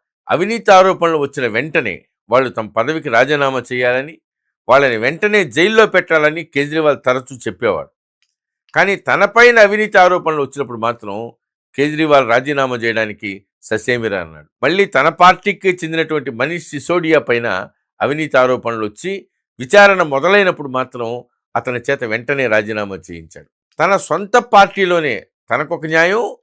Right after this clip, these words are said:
ఇంకొక నాయకుడికి ఇంకొక న్యాయం అన్నమాట. రాజకీయ పార్టీల్లో బంధుప్రీతి, వారసత్వం పనికిరావని అరవింద్ కేజ్రీవాల్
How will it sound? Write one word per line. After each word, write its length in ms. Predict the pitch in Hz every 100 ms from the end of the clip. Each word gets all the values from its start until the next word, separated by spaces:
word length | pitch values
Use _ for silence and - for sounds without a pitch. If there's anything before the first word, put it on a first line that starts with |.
| _ _ 143
ఇంకొక 280 | 151 156
నాయకుడికి 520 | 147 143 135 143 151 143
ఇంకొక 300 | 120 120 104
న్యాయం 320 | 92 87 82
అన్నమాట. 320 | 76 80 90 - _ _ _ _ _ _ _ _
రాజకీయ 400 | 110 170 208 214
పార్టీల్లో 840 | 151 143 123 135 127 127 101 117 - - - _ _
బంధుప్రీతి, 720 | 113 147 160 175 151 127 143
వారసత్వం 680 | 120 117 165 170 165 - 151
పనికిరావని 880 | - 156 208 226 214 190 175 170 170 123
అరవింద్ 280 | 147 165
కేజ్రీవాల్ 480 | 139 151 143 139 135